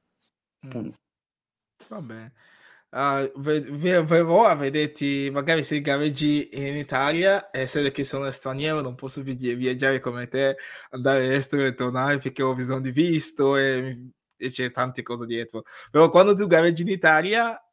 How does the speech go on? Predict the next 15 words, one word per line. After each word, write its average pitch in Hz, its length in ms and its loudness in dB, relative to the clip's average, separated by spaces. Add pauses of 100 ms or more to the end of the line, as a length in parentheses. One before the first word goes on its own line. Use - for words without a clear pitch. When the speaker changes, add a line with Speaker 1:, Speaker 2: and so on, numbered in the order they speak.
Speaker 1:
eh, 131 960 -6
spero, 180 680 0 (100)
eh, - 160 -20 (300)
se - 200 -12
lo 143 120 -6
so 139 220 -8
prima 156 340 -4
vengo 127 400 -6
a, 120 160 -6
a 117 140 -6
vederti 120 420 -10
su 113 140 -18
qualche 117 320 -16
gara 113 240 -10
allora. 113 420 -16